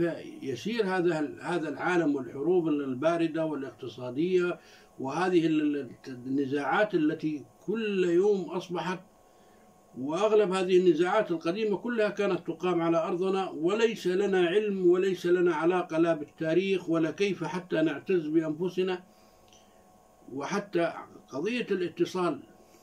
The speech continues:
كلما تحاول الاتصال بهذا الجيل، تحاول أن ت-، أن تقيم علاقة بينك وبينه، تجد أنها مع الأسف إن كان هناك علاقة هي عبارة عن علاقة مادية،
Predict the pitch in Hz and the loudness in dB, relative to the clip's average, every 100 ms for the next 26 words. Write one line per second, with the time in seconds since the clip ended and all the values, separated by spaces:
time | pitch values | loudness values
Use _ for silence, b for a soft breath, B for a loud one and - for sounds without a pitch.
0 | - _ _ _ _ _ b b - 220 | -20 _ _ _ _ _ b b -6 -4
1 | 226 202 185 165 160 160 208 185 165 160 | 0 0 0 -2 -4 -2 2 4 4 0
2 | - 160 - 175 156 135 156 185 165 151 | -4 -6 -2 0 2 0 0 2 2 0
3 | 127 180 170 - - - - _ _ _ | 0 0 0 0 -8 -20 -20 _ _ _
4 | _ _ _ - - b b b b b | _ _ _ -20 -20 b b b b b
5 | - 143 170 214 185 175 156 202 185 - | -10 -8 0 4 4 4 2 -2 -2 0
6 | 147 165 - 220 247 190 190 214 202 185 | -2 -2 -4 -2 0 0 2 2 2 0
7 | 190 190 180 170 170 208 208 196 208 180 | 2 2 2 0 2 4 4 4 2 0
8 | - 180 180 165 180 185 170 165 - 170 | -2 2 2 2 2 0 0 -2 0 0
9 | 180 165 170 - 120 - - - - 165 | 0 -2 -4 -6 -10 -14 -20 -20 -4 2
10 | 156 185 220 220 180 180 190 170 160 180 | 2 2 0 2 4 4 4 -2 -2 0
11 | 190 165 170 170 160 170 165 151 147 165 | 0 2 2 2 2 0 2 0 0 0
12 | 165 156 147 147 135 160 139 - | 0 0 -2 -2 -2 -6 -6 -12